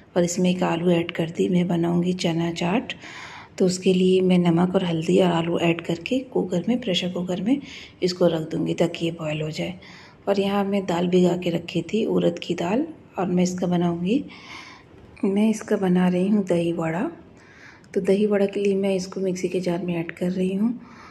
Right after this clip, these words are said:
और ये तकरीबन पाव किलो मैं ली थी, उसको दो से तीन घंटे पहले मैं भिगा दी थी। तो यहाँ थोड़ी सी धनिया की पत्ती, आठ दस हरी मिर्ची और दो तीन जो है लहसुन के ऐड करके इसको मैं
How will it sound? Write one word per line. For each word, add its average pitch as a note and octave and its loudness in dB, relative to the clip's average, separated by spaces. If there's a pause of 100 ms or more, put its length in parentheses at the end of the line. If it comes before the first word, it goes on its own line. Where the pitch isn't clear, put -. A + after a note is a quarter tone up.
(280)
और F3 0
ये F3 0 (100)
तकरीबन E3+ 2
पाव E3+ -2
किलो E3+ -6
मैं E3+ -2
ली E3 -4
थी, A3 -4
उसको F3+ -8
दो F3 -4 (120)
से F#3+ -8
तीन F3 -2
घंटे E3 -4
पहले D#3 -8
मैं E3+ -8
भिगा E3 -4
दी E3 -6
थी। G3+ -2 (640)
तो G#3 -2
यहाँ G3 -4
थोड़ी G3 -2
सी G3 -4
धनिया F3+ 4
की F3+ -4
पत्ती, F3 -4
आठ E3+ -2
दस F3 -4
हरी E3+ -4
मिर्ची E3+ -4
और F#3+ 0
दो F3+ -2
तीन F3 0
जो F3 0
है F#3 0 (500)
लहसुन F3 -2
के E3+ -4
ऐड D#3+ -4
करके F3 -4
इसको F3+ -6
मैं F#3+ 2